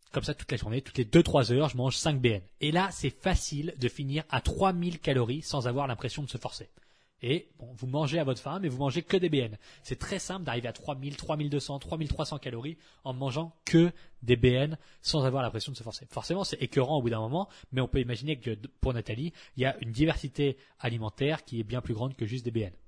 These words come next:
Maintenant, pour la comparaison et pour l'exemple. Allez chercher trois mille calories avec des poivrons, des carottes, des fraises, des oranges, des pommes et des tomates, eh bien, bon courage, parce qu'il va falloir manger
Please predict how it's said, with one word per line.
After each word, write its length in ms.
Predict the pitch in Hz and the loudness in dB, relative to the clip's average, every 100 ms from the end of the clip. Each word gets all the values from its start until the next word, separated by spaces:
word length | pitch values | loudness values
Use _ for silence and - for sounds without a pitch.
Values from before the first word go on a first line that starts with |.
| - - - - - - - | -20 -20 -20 -20 -20 -20 0
Maintenant, 340 | 147 170 127 - - _ | 2 2 0 -6 -12 _
pour 260 | - 175 - - | 2 2 0 -10
la 260 | 120 110 123 | -8 -2 -2
comparaison 600 | - 131 113 107 123 156 | -2 -4 -2 -2 -4 -6
et 60 | - | -6
pour 140 | - 117 | -2 0
l'exemple. 340 | 107 98 - - - - - - - | -2 -6 -14 -20 -20 -20 -20 -20 4
Allez 340 | 180 175 139 - | 6 6 4 -2
chercher 580 | - - 180 - 107 - _ - - | -6 -2 -2 -2 -8 -12 _ -20 -6
trois 240 | - 208 | -2 2
mille 180 | 202 190 | 0 0
calories 420 | - 143 127 185 - | 0 2 2 -2 -2
avec 340 | 123 127 - 113 | 0 0 -2 -4
des 120 | 113 | -2
poivrons, 480 | - 196 160 120 101 - - | 2 2 2 -2 -14 -20 -4
des 100 | 120 | -2
carottes, 420 | - 175 123 113 - - - | 0 0 0 -2 -8 -6 2
des 100 | 123 | 2
fraises, 400 | - 175 123 98 - - | 4 2 2 -2 -8 0
des 200 | 117 123 | 2 2
oranges, 380 | 160 143 110 - - | 0 0 -2 -8 -4
des 120 | 117 | 0
pommes 320 | - 170 135 - | 6 6 6 -2
et 60 | 113 | -4
des 100 | 117 | -4
tomates, 420 | 117 117 170 - - _ | -4 -4 -6 -10 -20 _
eh 60 | 120 | -10
bien, 320 | 104 139 156 - _ | -4 -2 -2 -8 _
bon 240 | 120 131 180 | 4 8 8
courage, 460 | - 127 104 92 - - | 4 -2 -2 -6 -12 -6
parce 160 | 139 - | -4 -2
qu'il 160 | 151 | 0
va 100 | 143 | 0
falloir 280 | 147 147 165 | 0 0 0
manger 380 | 123 107 156 | -2 -4 -6